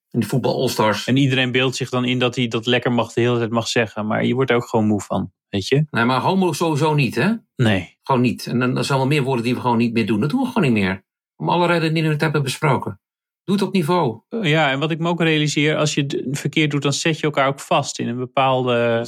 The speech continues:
Speaker 2: karakter. Hè? Dus,
Speaker 1: Je kan ook,
Speaker 2: dus je
Speaker 1: je
Speaker 2: zit
Speaker 1: wordt ook
Speaker 2: elkaar
Speaker 1: een medeplichtige,
Speaker 2: vast in een
Speaker 1: hè?
Speaker 2: rol.
Speaker 1: Dus dat is wel, dat maakt het allemaal nog ingewikkelder.
Speaker 2: Ja.
Speaker 1: Net zoals vorige keer met die koorjongens, trouwens, eh. En dan wil ik afronden, maar ik sprak een, eh, een moeder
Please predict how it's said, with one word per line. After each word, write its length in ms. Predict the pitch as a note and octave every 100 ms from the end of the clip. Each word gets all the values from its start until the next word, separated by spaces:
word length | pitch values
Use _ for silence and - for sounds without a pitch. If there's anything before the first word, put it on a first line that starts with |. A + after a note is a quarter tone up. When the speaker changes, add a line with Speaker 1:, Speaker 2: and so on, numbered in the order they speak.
| -
Speaker 2:
karakter. 640 | B2+ C#3 C#3 - F#2+ - _
Hè? 340 | C3 A#2+ D3 B2
Dus, 140 | B2
Speaker 1:
Je 40 | B2
kan 100 | D3+
ook, 60 |
Speaker 2:
dus 140 | D#3+ B2
je 60 |
Speaker 1:
je 60 | D3+
Speaker 2:
zit 100 | D3
Speaker 1:
wordt 140 | C#3+ E3
ook 60 |
Speaker 2:
elkaar 60 | E3
Speaker 1:
een 120 | D3
medeplichtige, 400 | C3+ B2 D3 -
Speaker 2:
vast 140 | C#3+
in 60 | C3+
een 60 | B2+
Speaker 1:
hè? 60 |
Speaker 2:
rol. 320 | C3+ B2 G2+ _ _ _ _
Speaker 1:
Dus 200 | C#3 A#2+
dat 140 | C#3+ C#3
is 100 | C#3
wel, 140 | C#3
dat 180 | C#3+ C#3
maakt 120 | C3+
het 100 | C#3+
allemaal 180 | C3+ C#3
nog 120 | C3+
ingewikkelder. 720 | B2+ G#2 G#2 G2 G2+ G2 G2 _ _
Speaker 2:
Ja. 460 | - A#2 A2 - - _
Speaker 1:
Net 100 | -
zoals 140 | A#2
vorige 180 | - A#2+
keer 100 | B2+
met 100 | A#2+
die 80 | -
koorjongens, 720 | - B2 A2 G#2 G2+ - -
trouwens, 360 | - G#2+ G2 -
eh. 100 | G#2+ G2+ G2+ _ _ _ _ _
En 80 | -
dan 80 | D#3
wil 100 | D#3+
ik 80 | D#3
afronden, 480 | E3 D3 C#3 D#3 D#3
maar 100 | D#3+
ik 80 |
sprak 340 | - - E3 D#3
een, 200 | D3+ C#3+
eh, 180 | C3+ A#2+
een 100 | B2+
moeder 480 | C#3+ C#3 D3+ -